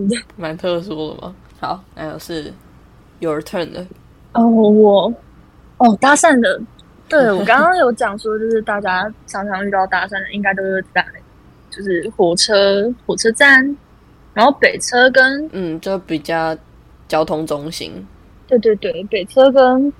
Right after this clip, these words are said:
Speaker 1: 板桥那边，因为是交通的，就是、那叫什么啊？
Speaker 2: 交通枢纽。
Speaker 1: 嗯，对，这样交通枢纽，没错。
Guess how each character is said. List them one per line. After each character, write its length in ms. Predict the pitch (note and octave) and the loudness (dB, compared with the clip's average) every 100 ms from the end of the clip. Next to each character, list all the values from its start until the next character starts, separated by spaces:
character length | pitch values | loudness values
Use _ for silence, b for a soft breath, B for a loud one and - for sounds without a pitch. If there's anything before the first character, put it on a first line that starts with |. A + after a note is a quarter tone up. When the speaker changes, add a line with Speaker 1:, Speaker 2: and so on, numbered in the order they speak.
| - | -4
Speaker 1:
板 180 | - G#3+ - | -2 -2 -8
桥 260 | - - | -6 -4
那 80 | F#3 | 0
边， 140 | G#3 G#3 | 2 2
因 80 | |
为 120 | G#3+ G#3+ | 2 2
是 140 | G#3+ G3 | 2 2
交 200 | - F#3 | 4 4
通 260 | G#3 A3 G3+ | 4 0 0
的， 180 | F#3+ E3+ - | -8 -12 -14
就 280 | - - F#3 | -20 -20 -20
是、 60 | D#3+ _ _ - - - - _ - _ _ - - - - - - - - | -20 _ _ -20 -20 -20 -20 _ -20 _ _ -20 -20 -20 -20 -20 -20 -20 -4
那 140 | - G#3+ | 2 4
叫 120 | G#3+ | 4
什 140 | - | 2
么 120 | G3 | -10
啊？ 140 | - A#3 | -8 -6
Speaker 2:
交 120 | F3+ | -4
通 220 | E3 D#3+ | -6 -8
枢 360 | F3+ - D#3+ D#3+ | -10 -8 -8 -6
纽。 320 | D#3+ D#3 - - - - - _ | -6 -8 -10 -16 -20 -20 -20 _
Speaker 1:
嗯， 220 | D#4+ D4+ | 2 2
对， 180 | B3 A3+ | 2 0
这 80 | A#3+ | 0
样 140 | A3+ | -2
交 160 | A#3+ B3+ | 0 0
通 120 | C4+ | 0
枢 260 | C4+ B3+ B3 | -4 -2 -2
纽， 180 | A#3 - | -4 -6
没 140 | F#3+ | -10
错。 480 | - A#3 G#3 F3+ | -8 -4 -2 -2